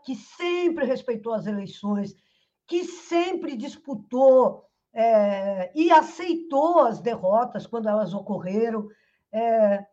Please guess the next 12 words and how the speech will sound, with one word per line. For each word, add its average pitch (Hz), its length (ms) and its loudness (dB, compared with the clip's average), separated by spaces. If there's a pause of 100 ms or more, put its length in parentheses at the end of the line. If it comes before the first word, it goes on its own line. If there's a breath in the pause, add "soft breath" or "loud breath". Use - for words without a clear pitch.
(140)
o 294 100 -8
Lula 403 200 -2
é 349 80 -2
esse 330 180 -10
cara 339 440 0
incrivelmente 330 1200 -4
respeitoso 302 760 -4
em 285 60 -6
relação 262 320 -8
às 220 160 -8
instituições. 202 920 -12 (600)
Agora, 349 600 2